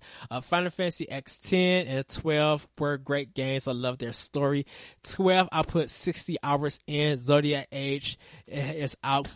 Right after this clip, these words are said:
so I'm probably gonna double that and put a hundred twenty hours in it. Uh, try to level everybody up as quickly as I can. Uh, t-,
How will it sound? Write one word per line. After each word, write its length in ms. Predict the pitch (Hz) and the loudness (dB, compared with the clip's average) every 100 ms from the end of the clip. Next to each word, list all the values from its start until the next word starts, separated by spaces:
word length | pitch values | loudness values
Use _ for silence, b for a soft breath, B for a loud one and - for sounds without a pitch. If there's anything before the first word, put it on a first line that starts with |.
| - | -8
so 160 | - | -2
I'm 340 | 135 147 147 135 | 0 0 -4 -8
probably 260 | 135 147 | 0 0
gonna 240 | 139 127 127 | 2 2 0
double 400 | 120 139 147 135 | 0 2 2 2
that 300 | 143 135 - - | 2 2 -2 -6
and 180 | 131 | -6
put 180 | - 131 | -2 0
a 60 | 131 | 0
hundred 300 | 143 127 - | 0 -2 -6
twenty 320 | 156 139 139 - | -4 -2 -4 -6
hours 380 | 123 131 123 - | -6 -4 -4 -8
in 240 | - 131 123 | -8 -6 -6
it. 140 | 113 B B B B | -8 B B B B
Uh, 360 | - 135 120 110 | -2 0 0 -4
try 180 | - 143 | 0 2
to 120 | 135 | 4
level 340 | 135 143 135 131 | 4 2 2 0
everybody 600 | 139 131 135 120 123 123 | 0 0 0 0 0 0
up 140 | 120 | 0
as 220 | 113 120 - | -2 -8 -8
quickly 340 | 135 123 117 | -10 -8 -6
as 160 | 117 113 | -8 -10
I 60 | |
can. 340 | - 127 110 117 B B | -8 -6 -6 -8 B B
Uh, 140 | 139 139 - | -2 -2 -2
t-, 140 | - | -8